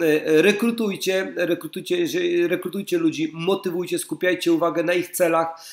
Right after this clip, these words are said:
dołączajcie ich do biegu dziewięćdziesiąt dni. To nie jest tak, że ktoś, kto nie wziął, e, udział w pre-launchu, nie powinien biec. Nie, jeżeli jest, czuje się na siłach i ma konkretne wyzwania, to oczywiście, e, niech bierze udział w tym, em,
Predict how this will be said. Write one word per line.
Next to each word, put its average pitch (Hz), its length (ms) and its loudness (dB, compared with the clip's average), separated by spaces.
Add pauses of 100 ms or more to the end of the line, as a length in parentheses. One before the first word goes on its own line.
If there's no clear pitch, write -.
(160)
dołączajcie 214 760 2
ich 190 120 -2
do 196 100 0
biegu 196 240 -4
dziewięćdziesiąt 190 320 -4
dni. 175 160 -2
To 156 100 -4
nie 202 100 -2
jest 226 200 0
tak, 202 200 -2
że 160 120 -4
ktoś, 202 320 -4
kto 165 400 0 (240)
nie 175 160 2
wziął, 175 340 0
e, 165 260 2
udział 180 320 -2
w - 40 -10
pre-launchu, 175 500 0
nie 175 140 0
powinien 175 380 -4
biec. 175 260 0
Nie, 208 180 0
jeżeli 180 340 0
jest, 196 200 -4
czuje 220 240 -6
się 170 120 -6
na 180 120 -2
siłach 196 440 -2
i 165 140 -4
ma 185 160 -2
konkretne 170 640 -2 (260)
wyzwania, 160 540 2 (220)
to 180 100 2
oczywiście, 160 720 0 (340)
e, 143 100 0 (760)
niech 156 260 2
bierze 165 240 2
udział 156 300 2
w - 100 -10
tym, 151 280 2
em, 139 280 -4